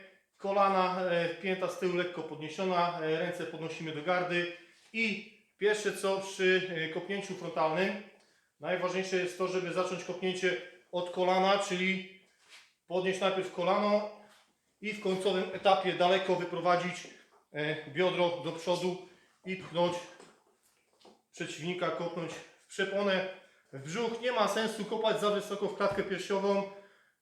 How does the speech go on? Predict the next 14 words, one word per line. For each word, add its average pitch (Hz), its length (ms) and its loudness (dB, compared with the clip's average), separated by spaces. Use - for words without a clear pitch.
ponieważ 202 500 0
nie 196 80 -2
przyniesie 196 360 -4
to 196 100 0
oczekiwanego 185 920 -2
efektu. 196 480 0
Lepiej 185 680 0
celować 175 400 0
w - 80 -8
przeponę, 190 800 0
w 143 160 -8
brzuch 185 520 -4
i 196 180 -6
wtedy 180 440 2